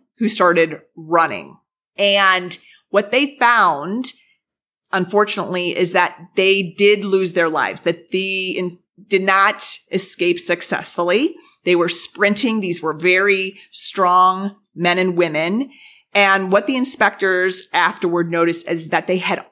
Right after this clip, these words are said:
almost made it out, that they were, like, two hundred yards away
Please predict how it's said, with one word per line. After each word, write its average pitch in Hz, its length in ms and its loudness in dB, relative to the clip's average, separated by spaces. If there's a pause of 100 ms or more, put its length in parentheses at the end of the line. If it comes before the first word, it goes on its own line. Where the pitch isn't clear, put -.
almost 196 1040 2
made 165 240 -2
it 156 100 0
out, 147 200 0
that 165 140 -2
they 175 100 4
were, 170 240 0 (160)
like, 175 240 -2
two 277 380 2
hundred 202 640 0
yards 170 600 2
away 151 640 -2